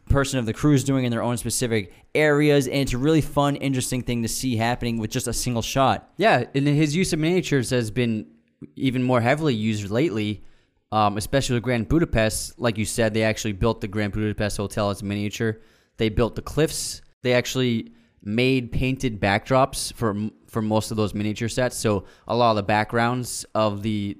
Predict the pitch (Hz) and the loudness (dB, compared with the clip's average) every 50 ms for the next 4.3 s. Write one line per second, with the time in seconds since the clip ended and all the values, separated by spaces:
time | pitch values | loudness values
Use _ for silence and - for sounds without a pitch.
0 | - - 98 107 101 104 104 110 107 - - 135 139 131 - 117 107 101 98 - | -10 -8 -4 -4 -2 0 -2 -2 -2 -2 -2 -2 -2 -2 -2 0 0 0 0 -2
1 | - 107 101 95 92 - - _ - 120 110 110 - 113 110 95 107 107 101 98 | -4 -4 -4 -4 -6 -8 -8 _ 0 0 0 0 -2 -4 -4 -2 0 0 0 -2
2 | 98 98 98 104 127 135 - - - - _ _ _ _ _ _ - 104 104 101 | -2 -4 -4 -4 -4 -6 -8 -10 -16 -18 _ _ _ _ _ _ -2 0 0 0
3 | 98 113 120 107 107 - 127 117 101 - 110 - - - 139 139 139 143 147 147 | 0 0 -2 -2 0 0 0 0 0 -2 -6 -6 -2 2 4 4 6 6 6 6
4 | 147 143 139 127 - - | 4 4 2 2 0 -4